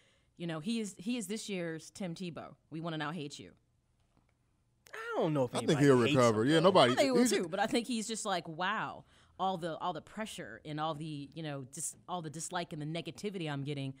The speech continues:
Speaker 1: I wasn't getting this last year. I was the darling last year. It's not the darling this year."
Speaker 3: Yeah, and then, like I said, my whole thing with him is don't say it was your team, it was everything you did wrong when you lose by thirty points.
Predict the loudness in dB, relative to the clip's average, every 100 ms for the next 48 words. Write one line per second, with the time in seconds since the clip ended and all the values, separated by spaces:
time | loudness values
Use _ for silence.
0 | -18 _ -2 -2 -2 -2 -2 -2 -6 -10
1 | -12 -10 -6 -4 -4 -2 0 0 -2 -6
2 | -10 -16 -20 -20 _ _ -20 -14 -12 -4
3 | -2 0 -2 -4 -8 -16 -18 _ -20 -16
4 | -2 2 4 4 4 2 0 2 2 4
5 | 4 4 2 4 4 2 2 2 2 2
6 | 2 6 8 8 4 -4 _ -2 0 0
7 | -2 4 4 4 0 2 2 4 2 2
8 | 2 4 6 6 2 2 0 0 0 0
9 | 0 0 -2 -2 -2 -2 -4 -6 -12 -20